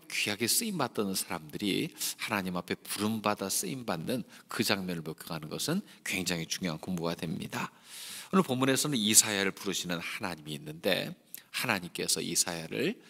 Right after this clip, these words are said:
그 어려운 시대에 중요한 사역자로 부르십니다. 먼저 부르시는 배경을 보면은요, 그 배경 속에서 그가 버려야 할 것이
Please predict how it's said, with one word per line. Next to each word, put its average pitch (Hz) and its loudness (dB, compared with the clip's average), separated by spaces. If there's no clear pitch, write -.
그 - 2
어려운 92 0
시대에 139 0
중요한 120 2
사역자로 104 0
부르십니다. - -2
먼저 156 6
부르시는 143 2
배경을 101 2
보면은요, 90 0
그 - 2
배경 95 2
속에서 92 2
그가 120 2
버려야 107 2
할 139 -6
것이 - 0